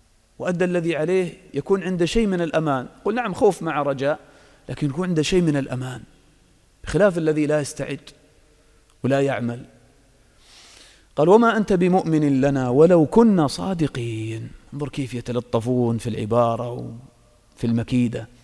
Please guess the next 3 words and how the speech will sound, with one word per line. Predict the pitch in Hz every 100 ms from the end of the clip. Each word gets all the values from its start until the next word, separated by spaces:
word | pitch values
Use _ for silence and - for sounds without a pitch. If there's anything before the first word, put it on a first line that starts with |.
| _ _ _ _ _ _ _ _ _ _ _ _ _ _ _ -
طيب، | 123 117
"ما | 127 185
دليلكم؟" | 175 185 190 175 - 185